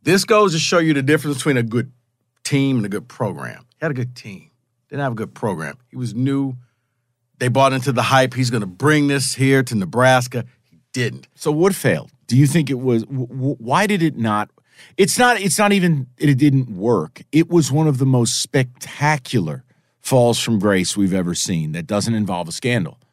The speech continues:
Speaker 2: Re-, so what why did it go like this? I mean, this bad. You think he's just a paper tiger?
Speaker 1: Nah, Mike, I think, unfortunately for Scott, he,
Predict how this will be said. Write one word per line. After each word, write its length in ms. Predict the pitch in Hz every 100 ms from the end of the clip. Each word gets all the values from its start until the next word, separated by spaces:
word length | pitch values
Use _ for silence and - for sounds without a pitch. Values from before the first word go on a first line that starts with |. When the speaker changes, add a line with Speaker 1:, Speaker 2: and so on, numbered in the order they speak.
| _ _ _ _
Speaker 2:
Re-, 200 | 147 143
so 200 | - 147
what 380 | 131 113 175 - _ _ _ _ _ 95
why 340 | 120 170 214
did 160 | 208 180
it 160 | 151
go 420 | - 127 131 123 110
like 320 | 107 101 104 -
this? 420 | 87 76 - - -
I 60 |
mean, 280 | 160 127 85 73
this 260 | 92 123 -
bad. 400 | - 85 71 - _ _ _ _ _ _ -
You 140 | 151
think 200 | 147 170
he's 200 | 160 139
just 300 | 131 143 131
a 80 | 123
paper 360 | - 123 123
tiger? 460 | - 117 123 151 185 _ _ _ - -
Speaker 1:
Nah, 360 | - 113 107 107 - - -
Mike, 360 | 110 117 127
I 80 | 104
think, 300 | - 117 113
unfortunately 580 | - 113 - 135 131 131
for 140 | 123 -
Scott, 560 | - 104 101 117 123 -
he, 720 | _ _ 117 131 135 139